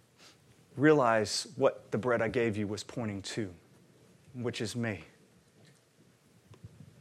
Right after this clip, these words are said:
If you think about what's happening here in terms of the Lord's Prayer, these people, they are praying, "God, give us this day our daily bread," but they're not praying the "Hallowed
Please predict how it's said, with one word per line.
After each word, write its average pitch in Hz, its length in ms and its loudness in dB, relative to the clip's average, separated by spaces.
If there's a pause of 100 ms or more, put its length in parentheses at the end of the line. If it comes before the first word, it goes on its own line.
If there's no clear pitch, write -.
(1160)
If 113 140 -2
you 120 220 6 (1700)
think - 340 8
about 135 380 12
what's 143 240 8
happening 143 500 8
here 127 260 6
in 117 140 4
terms 135 440 4
of 113 80 2
the 117 80 6
Lord's 120 360 8
Prayer, 127 540 8 (520)
these 131 200 4
people, 139 300 6
they 120 120 10
are 123 160 10
praying, 131 300 6
"God, 127 240 8
give 135 120 8
us 131 120 4
this 120 140 0
day 131 100 8
our 120 100 8
daily 123 260 8
bread," 123 300 6
but 120 100 0
they're 123 80 2
not 127 220 4
praying 127 240 0
the 120 80 4
"Hallowed 123 480 4